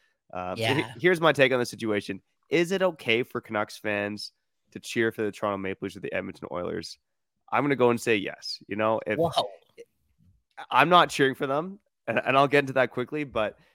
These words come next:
Speaker 1: you know, if it makes you happy, if you do wanna cheer for a Canadian team in the playoffs, w-, even if it is the Toronto Maple Leafs and the Edmonton Oilers, if that's what makes you happy, you know, go for it. You know, sports fandom should be, should not have that
Speaker 2: Dude.
Speaker 1: many rules. That being said, you'll never catch me cheering for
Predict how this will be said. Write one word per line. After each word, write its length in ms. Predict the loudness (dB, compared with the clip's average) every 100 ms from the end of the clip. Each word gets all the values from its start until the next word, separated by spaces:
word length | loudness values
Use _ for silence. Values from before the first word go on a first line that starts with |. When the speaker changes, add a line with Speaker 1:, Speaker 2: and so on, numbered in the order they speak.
| _
Speaker 1:
you 120 | -4
know, 120 | -4 -2
if 140 | -4
it 80 | -6
makes 260 | -2 -4 -2
you 80 | -2
happy, 420 | -2 -2 -4 -8
if 120 | -8
you 140 | -10
do 180 | -6 -4
wanna 240 | -2 -2 -2
cheer 280 | -6 -8
for 180 | -8 -8
a 60 | -8
Canadian 500 | -8 -6 -6 -6 -8
team 420 | -10 -8 -8 -10 -18 _ _ _ _
in 120 | -10
the 60 | -8
playoffs, 760 | -4 -2 0 0 -2 -6 -12 -14 -20 -20 _ _
w-, 140 | -20 -20 _
even 200 | -4 0
if 100 | 0
it 100 | 2
is 180 | 2 0
the 80 | -4
Toronto 300 | -2 -2 0
Maple 280 | -2 -4 -6
Leafs 120 | -6
and 60 |
the 40 | -6
Edmonton 240 | -6 -6
Oilers, 380 | -4 -4 -4 -6
if 60 | -2
that's 220 | -2 -2
what 80 | -6
makes 200 | -6 -2
you 60 |
happy, 260 | -2 -2 -4
you 60 | -6
know, 120 | -4
go 220 | 0 -2
for 220 | -2 -6
it. 80 | -4
You 60 | -4
know, 200 | -4 -6
sports 400 | -18 -4 -4 -2
fandom 400 | -2 0 0 -4
should 200 | -8 -8
be, 280 | -6 -6 -8 _ _ _
should 120 | 0
not 140 | 0 2
have 180 | 2
that 120 | 2 2
Speaker 2:
Dude. 80 |
Speaker 1:
many 160 | 2 -2
rules. 440 | -2 -2 -2 -6 -14 _ _ _
That 200 | 2 2
being 160 | 0 0
said, 360 | 2 2 0 -8 _ -4
you'll 120 | 0
never 200 | 0 -2
catch 320 | 0 0 0
me 100 | -6
cheering 340 | -4 -2 -2
for 380 | -2 -2 -2 -4